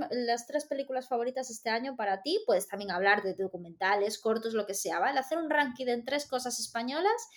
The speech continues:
del au-, medio audiovisual, también animaci-, animación, lo que sea, pero tres, ¿vale?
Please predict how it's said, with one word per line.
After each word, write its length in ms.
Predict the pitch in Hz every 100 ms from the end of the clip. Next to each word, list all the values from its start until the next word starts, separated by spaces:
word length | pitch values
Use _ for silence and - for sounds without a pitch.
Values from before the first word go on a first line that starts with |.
| - - -
del 140 | 220 202
au-, 200 | 214 202
medio 260 | 233 233
audiovisual, 440 | 226 220 220 262 370
también 240 | 359 247 208
animaci-, 500 | 202 208 208 - 294
animación, 520 | 226 220 220 220 381
lo 100 | 302
que 80 | 220
sea, 280 | - 170 175 -
pero 200 | 208 202
tres, 300 | 214 175 -
¿vale? 260 | 233 370